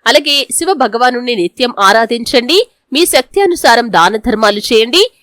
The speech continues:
ఈ విధంగా చేస్తే ఇంకా ఎన్నో శుభ ఫలితాలనైతే మీరు పొందుకుంటారు. చూశారు కదండి, మార్చి ఇరవై ఐదవ తేదీన వస్తున్నటువంటి చంద్రగ్రహణం అలాగే హోళికా పౌర్ణమి తర్వాత వృషభ రాశి వారి యొక్క గోచార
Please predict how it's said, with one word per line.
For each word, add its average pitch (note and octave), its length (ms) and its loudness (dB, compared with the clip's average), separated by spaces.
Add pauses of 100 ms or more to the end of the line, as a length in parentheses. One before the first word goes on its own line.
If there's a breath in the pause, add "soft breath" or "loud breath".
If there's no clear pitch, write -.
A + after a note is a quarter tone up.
(200)
ఈ E4 80 0
విధంగా F#4+ 300 0 (100)
చేస్తే D4 260 -2 (140)
ఇంకా B3+ 180 0 (160)
ఎన్నో A3+ 160 0 (100)
శుభ A#3+ 160 -2 (100)
ఫలితాలనైతే G3 680 0
మీరు F3 180 -4
పొందుకుంటారు. G3+ 540 0 (160)
చూశారు C#4 320 0
కదండి, C#4 280 2 (420)
మార్చి F4 300 4 (120)
ఇరవై F#4 200 4 (100)
ఐదవ F#4+ 280 0
తేదీన D4 360 0
వస్తున్నటువంటి C4 580 -2 (100)
చంద్రగ్రహణం C#4+ 720 2 (160)
అలాగే B3 340 0
హోళికా D4 460 2
పౌర్ణమి B3+ 420 0
తర్వాత A#3+ 280 2 (560)
వృషభ C#4+ 360 0
రాశి B3+ 260 0
వారి A#3+ 160 0
యొక్క - 140 -2 (140)
గోచార A#3+ 320 2